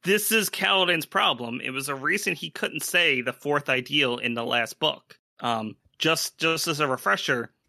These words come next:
his fourth ideal is, "I accept that there will be those that I cannot protect," or at least that's the one he eventually says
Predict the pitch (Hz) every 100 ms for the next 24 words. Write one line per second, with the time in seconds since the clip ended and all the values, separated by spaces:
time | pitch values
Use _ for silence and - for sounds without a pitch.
0 | _ _ 139 135 - 160 165 147 127 143
1 | 135 127 123 113 - 120 123 - 151 165
2 | - _ _ _ 131 120 127 123 120 117
3 | 110 120 127 143 - 117 - - 120 120
4 | - - - 113 - 127 131 131 143 135
5 | 131 117 107 110 101 110 - - - 117
6 | - - -